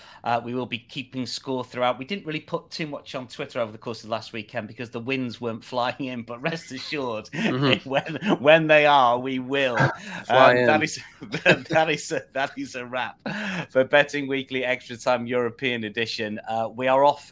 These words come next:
Speaker 1: next week because it's international break. We've got plenty upcoming, though, over the course of the week when it comes to, uh, the Betting Weekly studios. After that, the winner of R G, R J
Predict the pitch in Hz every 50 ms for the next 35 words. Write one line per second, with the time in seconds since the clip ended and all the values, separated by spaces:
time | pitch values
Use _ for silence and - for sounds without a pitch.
0 | - - 113 110 - - - 117 113 110 - 101 - 113 98 98 - - 117 107
1 | 101 - 107 110 110 - - - 104 - 107 104 104 107 113 110 - - - 123
2 | 113 107 - - 104 - - 107 104 - - - 117 110 107 104 104 101 101 98
3 | - _ - - - - - - 110 117 107 101 104 101 - - 110 104 - -
4 | 98 107 98 104 107 104 - 107 104 104 107 - - - 117 104 104 98 - -
5 | - - - 104 101 98 - _ _ _ _ - _ 107 107 107 107 110 - -
6 | 127 127 - - 113 104 107 110 104 - - 110 104 - - - 117 110 95 117
7 | 117 113 - - 156 170 175 170 - - 151 131 117 113 110 123 139 - - _
8 | _ _ _ _ _ - 123 127 135 147 143 135 131 117 120 135 131 131 127 117
9 | - 127 123 120 120 113 - 127 127 131 127 - 135 123 120 117 113